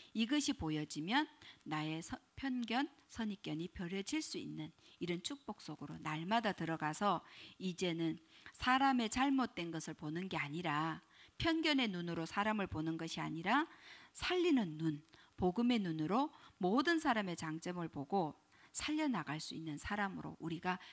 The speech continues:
변화된다고 말했죠. 살려나가는 사람으로 변화된 게 가장 큰 일인 것 같아요. 우리는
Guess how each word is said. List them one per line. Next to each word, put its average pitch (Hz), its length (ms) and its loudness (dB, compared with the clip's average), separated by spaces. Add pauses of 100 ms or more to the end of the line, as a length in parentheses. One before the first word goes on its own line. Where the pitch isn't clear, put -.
(120)
변화된다고 175 800 -4
말했죠. 156 600 -8 (440)
살려나가는 285 920 0
사람으로 165 600 -4
변화된 202 540 -2
게 170 100 -8
가장 - 880 -8
큰 - 240 -6
일인 392 220 -2
것 196 120 -6
같아요. 160 640 -4 (460)
우리는 240 520 2